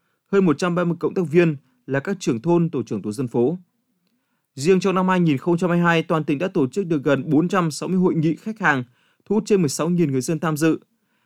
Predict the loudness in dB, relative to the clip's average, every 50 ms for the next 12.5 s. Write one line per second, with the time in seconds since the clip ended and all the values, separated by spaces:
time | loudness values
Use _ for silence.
0 | _ _ _ -2 -2 -2 -2 -2 -2 -2 -2 -2 0 2 2 2 2 0 -2 -2
1 | -2 -4 -2 -2 -2 0 -2 -4 -2 -2 -2 0 2 0 0 0 -2 -2 -2 -2
2 | -2 -2 -6 -2 0 0 0 0 -2 0 0 0 0 -2 -4 -2 0 0 0 0
3 | -2 -6 -6 -4 -4 0 0 0 0 0 -2 -6 -6 -6 -6 -6 -4 -2 -2 -4
4 | -4 -6 -6 -4 -2 0 4 6 6 6 4 0 _ _ _ _ _ _ _ _
5 | -2 0 0 2 0 0 -2 -2 -2 -2 0 2 2 2 2 2 2 2 2 2
6 | 0 -4 -6 -6 -6 -6 -4 -4 -4 -4 -4 -4 -4 -4 -2 -2 -2 0 0 2
7 | 2 2 2 0 -4 _ _ _ _ _ _ _ _ _ _ _ _ _ 0 2
8 | 4 4 4 2 0 -2 -6 _ _ _ _ 0 0 2 2 2 0 0 -2 -2
9 | -2 -2 -2 -2 0 0 2 2 2 2 2 -2 -6 _ _ _ _ -2 -2 0
10 | 0 0 -2 0 -2 -4 0 -2 -2 -2 0 -2 -2 -2 0 0 0 0 0 0
11 | -2 -4 -4 -2 -2 -2 0 0 -2 -2 -4 -8 -8 -6 -8 -6 -4 -4 -4 -4
12 | -6 -8 -8 -6 -4 0 4 4 4 4